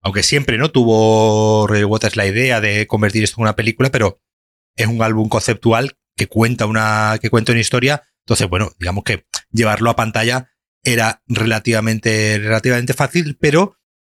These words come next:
tiene una narra-, una narración donde no se siente que sean s-, diferentes videoclips pegados,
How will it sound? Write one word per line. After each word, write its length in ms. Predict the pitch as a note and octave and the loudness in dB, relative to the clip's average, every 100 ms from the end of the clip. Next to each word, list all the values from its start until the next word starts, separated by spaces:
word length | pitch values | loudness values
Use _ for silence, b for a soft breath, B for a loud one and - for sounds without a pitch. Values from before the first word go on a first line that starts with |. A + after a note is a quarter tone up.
| _ - | _ -2
tiene 440 | D3 D3 D#3+ C3 G#2 | 0 2 0 -2 -2
una 180 | B2+ D3+ | 2 2
narra-, 340 | D#3 D#3 C#3+ - | 2 0 -2 -4
una 160 | D3 D#3 | 0 0
narración 600 | D3+ D3+ - D#3 D3+ E3+ b _ _ - | 0 -2 -2 0 -2 -6 b _ _ -8
donde 380 | C3 D3 D#3+ D#3+ | 0 2 2 2
no 180 | C#3+ | 4
se 160 | C#3+ - | 2 2
siente 380 | - D3+ C#3 D#3+ | 0 0 0 0
que 100 | B2+ | 0
sean 320 | - C#3 C#3 B2+ B2 | 0 0 0 -4 -6
s-, 460 | - - - - - _ - | -4 -2 -2 -4 -6 _ -2
diferentes 560 | B2+ - B2+ C3+ C#3 | 0 2 0 0 -2
videoclips 560 | - C3+ B2+ C#3+ C3+ - | 0 0 0 -2 -2 -4
pegados, 640 | - B2+ C3 B2 G3+ - | -2 0 2 0 -2 -6